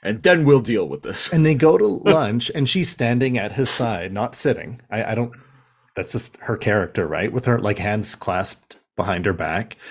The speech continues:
Speaker 2: And Captain Star is sitting at one of the tables that's been overgrown with the carpet. And he's standing there with an empty plate and, like, a fork in one hand and a knife in the other,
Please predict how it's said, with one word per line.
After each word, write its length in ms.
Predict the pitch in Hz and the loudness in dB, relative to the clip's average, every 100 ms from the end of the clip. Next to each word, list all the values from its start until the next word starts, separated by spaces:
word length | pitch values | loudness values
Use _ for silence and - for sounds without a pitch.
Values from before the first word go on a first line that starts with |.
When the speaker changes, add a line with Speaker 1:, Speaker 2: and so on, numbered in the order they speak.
| - - - | -18 -16 0
Speaker 2:
And 480 | 151 135 123 120 120 | 4 6 6 4 4
Captain 380 | 127 123 135 | 0 2 2
Star 440 | 123 - 107 113 117 | 2 2 0 2 2
is 520 | 120 107 107 98 - - _ | 0 -4 -4 -4 -8 -14 _
sitting 420 | - 127 113 110 | 2 4 4 2
at 140 | 101 | 0
one 160 | 101 104 | 0 -2
of 100 | 101 | -2
the 80 | 113 | 0
tables 460 | 117 104 95 101 | 2 0 0 -2
that's 160 | 117 - | -4 -4
been 160 | 107 | -4
overgrown 520 | 92 90 95 87 85 87 | -2 -4 -6 -6 -6 -4
with 300 | 85 85 - _ _ _ - | -4 -6 -20 _ _ _ -8
the 80 | |
carpet. 460 | 98 98 80 90 95 - - - | -2 -2 -2 -4 -6 -8 -16 2
And 140 | 123 | 6
he's 100 | 120 | 6
standing 380 | - 117 143 156 | 4 2 4 4
there 120 | 120 | 6
with 140 | 117 | 4
an 120 | 107 101 | 2 2
empty 300 | 110 117 123 | 2 4 2
plate 360 | - 92 113 - | 2 -2 -2 -2
and, 120 | 117 | -4
like, 160 | 98 | -4
a 40 | - | -8
fork 320 | - - - | -8 -6 -2
in 140 | 107 | 0
one 160 | 87 87 | 0 -2
hand 300 | 98 117 131 | 0 2 4
and 120 | 90 | 2
a 60 | 85 | 0
knife 300 | 85 98 - | -2 -2 -2
in 80 | 95 | -4
the 140 | 76 | -4
other, 360 | 76 113 151 | -4 -4 -4